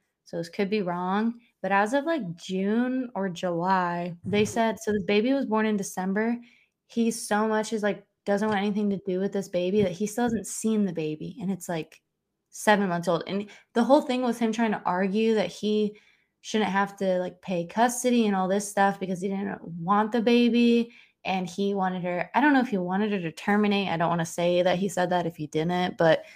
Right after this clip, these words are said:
something like that. Like, it wasn't just him disproving, like, he was the father. He was also trying to, like,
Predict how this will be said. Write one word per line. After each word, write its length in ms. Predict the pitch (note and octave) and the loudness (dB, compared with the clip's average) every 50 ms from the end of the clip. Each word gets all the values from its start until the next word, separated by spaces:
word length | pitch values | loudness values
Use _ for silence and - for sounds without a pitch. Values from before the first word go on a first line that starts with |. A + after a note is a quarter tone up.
| - - - - _ _ _ | -20 -20 -20 -20 _ _ _
something 440 | - - D4 D4+ C4+ - A#3 G#3 | 0 4 6 6 6 6 6 4
like 240 | F#3+ E3 E3 D#3+ - | 4 4 2 2 2
that. 200 | - - - - | 2 2 2 4
Like, 200 | E3+ G3 G3+ G3+ | 4 2 4 6
it 120 | G#3+ G3+ F#3+ | 4 6 6
wasn't 420 | G#3+ A3 A3+ A3+ A#3+ A#3 A3+ A3+ | 6 6 6 4 2 0 0 -2
just 320 | G3+ G#3 G3 G3 G3 - | 0 0 0 0 -2 -2
him 160 | - G#3 G3 F#3+ | -2 -2 0 0
disproving, 600 | F3 F3+ F3 - - F#3+ F#3+ F#3 F#3 G3 G3 F#3 | -2 -4 -6 -6 -4 -2 -2 0 0 -2 -2 -2
like, 180 | F3+ E3+ E3+ | -4 -6 -6
he 120 | - - F3+ | -6 -4 -4
was 120 | F3 E3+ | -4 -4
the 80 | - E3+ | -6 -6
father. 440 | E3+ - F3 F3 F3+ F#3 F#3+ F#3+ F#3+ | -4 0 0 2 4 4 2 2 0
He 100 | F#3+ G3 | 0 -2
was 100 | F3+ E3 | -2 -2
also 240 | E3+ E3+ E3+ F3+ E3+ | -2 -2 -4 -6 -6
trying 280 | - F#3+ F3+ F3+ F3+ | -4 -4 -4 -2 -2
to, 80 | F3 E3 | -4 -2
like, 340 | D#3+ D#3+ D#3 D3+ - - | -2 -2 -4 -6 -8 -14